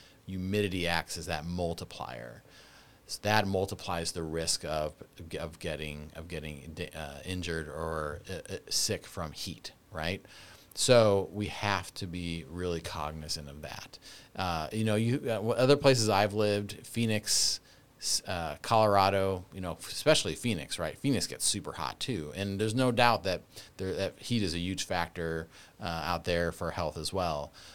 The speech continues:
Uh, it's a little, it's definitely less humid there, so the heat index will never come ba-,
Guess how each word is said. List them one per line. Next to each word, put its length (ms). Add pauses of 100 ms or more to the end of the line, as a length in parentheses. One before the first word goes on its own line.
(120)
Uh, 220
it's 100
a 60
little, 300
it's 180
definitely 380
less 380
humid 320
there, 240
so 140
the 80
heat 220
index 360
will 100
never 220
come 200
ba-, 180